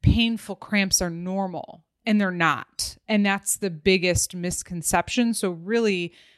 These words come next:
the reason why I started the cycle was awareness and, and just getting the awareness out there that no, that is not normal. Killer cramps are not okay.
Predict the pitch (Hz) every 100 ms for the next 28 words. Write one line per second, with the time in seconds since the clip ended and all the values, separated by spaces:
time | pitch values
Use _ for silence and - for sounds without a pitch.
0 | _ _ - 214 302 262 202 185 - 269
1 | 359 226 170 - 185 180 196 185 180 190
2 | 175 190 170 175 175 156 - - - -
3 | - _ 208 185 180 180 196 196 170 -
4 | - 220 247 240 214 190 185 185 180 208
5 | 233 - 185 175 170 - 180 196 214 180
6 | 151 170 226 302 - 208 180 180 196 -
7 | _ _ 170 160 170 156 - - - _
8 | _ _ _ _ _ 262 262 269 262 240
9 | 220 202 190 190 185 185 185 170 170 135
10 | -